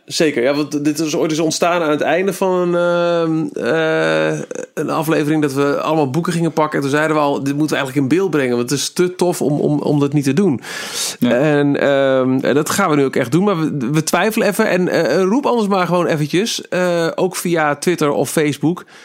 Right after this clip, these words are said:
Speaker 1: We, we twijfelen, eh, wat is, wat is handiger?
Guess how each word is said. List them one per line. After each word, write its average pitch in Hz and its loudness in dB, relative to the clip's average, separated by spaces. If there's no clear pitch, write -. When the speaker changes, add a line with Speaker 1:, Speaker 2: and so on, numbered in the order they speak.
Speaker 1:
We, 170 -2
we 180 -2
twijfelen, 247 2
eh, 180 0
wat 220 0
is, 226 0
wat 190 0
is 202 2
handiger? 147 2